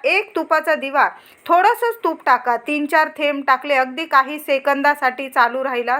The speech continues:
तरीही चालेल, पण गॅस शेगडीजवळ माता अन्नपूर्णा मातेचं नाव घेऊन एक तुपाचा दिवा नक्की लावा. तुमच्याकडं कुलदेवीची मूर्ती असेल, टाक असेल, लक्ष्मी मातेची मूर्ती असेल,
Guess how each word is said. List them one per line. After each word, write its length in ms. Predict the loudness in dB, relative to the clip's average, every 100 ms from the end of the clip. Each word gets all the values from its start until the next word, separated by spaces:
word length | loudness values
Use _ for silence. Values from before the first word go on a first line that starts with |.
| -2
तरीही 240 | -4 -4
चालेल, 360 | 0 0 0 -4 -10 _ -20 _
पण 200 | 0 0
गॅस 380 | 2 4 2 -2
शेगडीजवळ 600 | -6 -4 -6 -2 0 0
माता 400 | 2 2 4 2
अन्नपूर्णा 720 | 2 0 -2 -6 -4 -2 0 2
मातेचं 640 | 2 2 -4 -2 -4 2
नाव 240 | 2 2
घेऊन 280 | 0 -10 -12 -16 -20 _
एक 300 | 0 0 -2
तुपाचा 440 | -6 0 0 0 -4
दिवा 300 | -4 -4 -4
नक्की 500 | -4 -12 -10 -4 2
लावा. 300 | 2 2 -2 -4 _ _ _ _ _ _ _ -8
तुमच्याकडं 400 | -6 -2 0 0
कुलदेवीची 800 | -2 -4 -4 -4 -6 -6 -10 -8
मूर्ती 420 | -6 -6 -4 0
असेल, 420 | 0 0 -2 -2
टाक 380 | 2 2 2 -2
असेल, 480 | -6 -4 -4 -4 -6
लक्ष्मी 380 | -8 -10 -12 0
मातेची 460 | 0 0 -6 -10
मूर्ती 400 | -8 -8 -8 -4
असेल, 420 | -4 -2 -4 -4